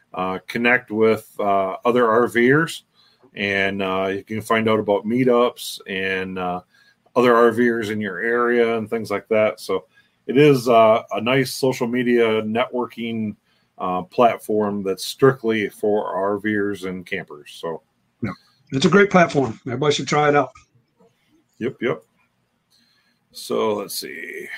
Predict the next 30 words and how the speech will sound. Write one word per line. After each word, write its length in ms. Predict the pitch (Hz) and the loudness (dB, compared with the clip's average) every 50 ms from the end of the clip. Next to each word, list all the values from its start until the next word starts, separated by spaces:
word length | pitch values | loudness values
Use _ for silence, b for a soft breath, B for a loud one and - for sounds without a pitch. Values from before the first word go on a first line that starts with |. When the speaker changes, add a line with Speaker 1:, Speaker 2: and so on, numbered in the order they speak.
| B B | B B
Speaker 1:
What 140 | - 135 127 | 0 2 2
else 200 | 117 101 - - | 2 2 -2 -8
we 60 | 90 | -12
got 200 | 82 - - - | -12 -14 -12 -12
going 240 | - 95 95 92 95 | -14 -14 -12 -12 -14
on 180 | 92 92 92 | -14 -14 -12
over 180 | 92 90 90 92 | -12 -12 -12 -6
here 280 | 107 127 160 180 190 175 | -2 0 2 2 2 0
in 100 | 123 104 | -2 -4
the 60 | 98 | -4
chat? 420 | - 185 202 226 254 254 - - _ _ b b b b b b b b b _ _ _ _ _ _ _ _ _ _ - _ _ _ _ _ _ _ _ _ _ _ _ _ _ _ _ _ _ - - - _ _ _ _ _ _ _ _ _ - b b b b b b b b b _ - - - - | -2 0 2 2 0 0 -4 -8 _ _ b b b b b b b b b _ _ _ _ _ _ _ _ _ _ -20 _ _ _ _ _ _ _ _ _ _ _ _ _ _ _ _ _ _ -20 -20 -20 _ _ _ _ _ _ _ _ _ -20 b b b b b b b b b _ -18 -18 -16 -16
This 160 | - - - | -16 -18 -18
is 60 | - _ - _ | -20 _ -20 _
the 60 | - | -14
most. 420 | - 135 135 139 135 - - - - _ _ b b b b b b b _ | -12 -12 -12 -12 -14 -14 -18 -20 -20 _ _ b b b b b b b _
See, 420 | - - 117 110 104 104 107 104 | -8 -6 -4 -2 0 0 0 0
uh, 220 | 101 101 98 98 98 | 0 0 0 -2 -2
Candace 400 | - - 135 127 120 117 117 120 | -2 -2 0 0 0 -2 0 0
Marshall 280 | 123 135 143 123 120 | 2 2 2 0 0
said, 160 | - 139 135 | 0 0 2
"We 120 | 123 117 113 | 2 2 4
love 220 | 113 123 127 113 | 4 4 4 4
watching 380 | 113 120 123 127 123 - - 113 | 4 4 4 4 2 0 -4 -6
our 80 | 101 | -6
favorite 400 | 95 - 131 127 120 117 117 - | -2 0 2 2 2 0 -4 -6
peeps 300 | - - 139 135 131 - | -4 -2 -2 -2 -2 -2
on 120 | - 120 113 | -4 -4 -4
the 60 | 107 | -6
T 220 | 104 - 135 127 120 | -6 -6 -4 -4 -2
V." 320 | 113 131 151 185 220 208 | -2 -2 -4 -4 -4 -6